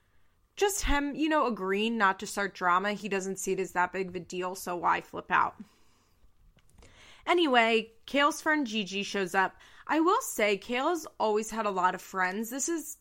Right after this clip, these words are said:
pretty unique in the Teen Mom world, especially, like, in Teen Mom in the f-, in the first series in O G. Uh, really only Macy has friends. In Teen Mom Two, they have a few, a few more of the girls have friends, but Kale has had the same friends for a really long time, including Gigi. She shows up, she looks beautiful.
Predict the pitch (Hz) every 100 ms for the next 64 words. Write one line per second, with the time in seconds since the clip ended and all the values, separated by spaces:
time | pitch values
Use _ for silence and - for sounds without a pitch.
0 | _ - 247 247 233 202 214 240 214 196
1 | - 208 196 196 175 170 175 185 220 -
2 | - _ _ - _ _ _ _ _ _
3 | - 220 - 233 240 226 226 196 185 185
4 | 175 - 196 185 180 185 175 - _ -
5 | 196 190 185 - 208 220 - - 180 175
6 | 175 185 180 196 185 - 220 202 185 -
7 | 175 196 214 359 349 196 196 180 180 185
8 | 190 190 185 - 196 185 196 190 - 262
9 | 262 320 330 302 277 262 254 - _ _
10 | _ _ _ - - - - - 359 359
11 | 330 - 254 - - 226 269 269 269 247
12 | 214 208 214 214 196 - 180 185 175 190
13 | - 254 294 370 339 254 247 190 185 180
14 | 180 - 180 170 180 185 180 180 - 180
15 | 180 185 - 185 185 185 - 311 302 175
16 | 170 170 - 262 262 320 302 233 214 -
17 | - 185 202 - - 185 180 - 175 180